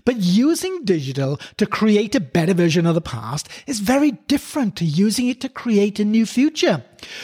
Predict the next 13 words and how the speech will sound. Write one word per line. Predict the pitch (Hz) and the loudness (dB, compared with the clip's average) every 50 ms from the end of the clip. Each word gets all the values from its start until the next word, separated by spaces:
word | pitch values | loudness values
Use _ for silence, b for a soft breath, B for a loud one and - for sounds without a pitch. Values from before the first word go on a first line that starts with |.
| B B | B B
which | 240 220 - | 0 2 2
is | 302 220 | 2 2
the | 285 269 | 2 0
difference | 196 180 269 262 - - 330 311 254 190 - - | 0 0 0 -2 0 0 0 2 2 2 0 -2
between | - 202 - - 180 175 160 | -4 -6 -4 0 0 0 2
the | 151 147 147 _ - | 2 -2 -2 _ 0
innovative | 254 311 370 320 311 233 190 - 170 156 139 | 2 2 4 4 2 2 2 2 0 0 2
use | 151 156 156 147 - | 2 0 0 0 -2
of | 170 143 135 | -4 -4 0
digital | 139 156 139 135 156 147 196 226 262 - B B B B B B - | -2 -2 -2 -2 -2 -2 -2 -2 -2 -6 B B B B B B -4
and | 208 262 254 160 - | -2 -2 -2 -2 -2
digital | 160 147 117 139 160 165 202 220 214 | -2 -2 -2 -2 0 2 2 2 0
sugarcoating. | - - 269 302 294 311 - - 208 170 135 - - 120 101 101 | 0 0 -2 2 2 0 0 2 0 0 0 -2 -6 -8 -8 -10